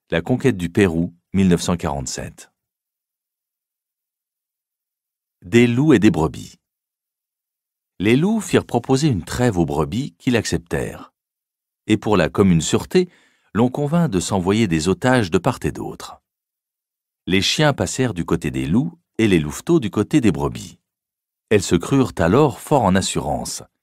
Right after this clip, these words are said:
mais fort mal à propos, car quelques jours après, au cri que faisaient les louveteaux, qui se voyaient séparés de leur mère,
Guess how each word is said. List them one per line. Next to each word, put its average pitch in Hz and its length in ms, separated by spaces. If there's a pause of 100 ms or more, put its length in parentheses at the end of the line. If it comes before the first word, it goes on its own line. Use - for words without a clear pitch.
(280)
mais 78 380
fort - 280
mal 113 180
à 80 60
propos, - 520 (640)
car 95 220
quelques 175 320
jours 131 240
après, 139 420 (160)
au 92 100
cri 113 240
que - 120
faisaient 78 320
les 71 100
louveteaux, 85 480 (340)
qui 98 100
se 98 120
voyaient 80 300
séparés 101 440
de 82 100
leur 73 200
mère, 139 340